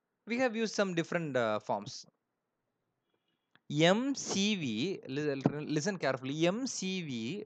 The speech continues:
T two minus T one, but in this problem, we doesn't know the value of the final temperature, T two. We doesn't know about the temperature, T two.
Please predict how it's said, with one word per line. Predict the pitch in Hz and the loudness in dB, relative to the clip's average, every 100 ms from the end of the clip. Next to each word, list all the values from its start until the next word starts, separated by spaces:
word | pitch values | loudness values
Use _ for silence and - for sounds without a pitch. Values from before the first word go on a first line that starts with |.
| - | -6
T | 196 | -6
two | 208 233 | -4 -2
minus | 202 143 135 165 | -2 -2 -4 -6
T | - 147 | -6 -4
one, | 143 104 104 180 - - - - - - | -2 -2 -4 -6 -10 -20 -20 -20 -20 0
but | 220 240 | 0 2
in | 233 | 0
this | 196 190 | 0 2
problem, | 156 160 156 196 180 113 107 165 | 6 6 6 4 2 0 -2 -6
we | 131 147 | -6 0
doesn't | 139 139 160 254 | 2 2 2 0
know | 208 156 | 2 2
the | 151 | 2
value | 135 127 135 131 | 2 2 2 4
of | 120 196 160 | 4 4 2
the | 160 | 0
final | 160 147 190 233 208 | 2 2 2 0 -2
temperature, | - 143 - 156 127 - - 127 - | -2 2 4 4 0 -4 -10 -8 0
T | 165 | 0
two. | - | 0
We | 123 139 | -2 0
doesn't | 135 139 190 170 | 0 0 -2 0
know | 170 165 | 4 4
about | 139 151 139 | 4 0 2
the | 147 | 0
temperature, | - 127 147 131 - 113 _ - | 0 -6 -4 -4 -6 -10 _ -12
T | 156 | -10
two. | - | -8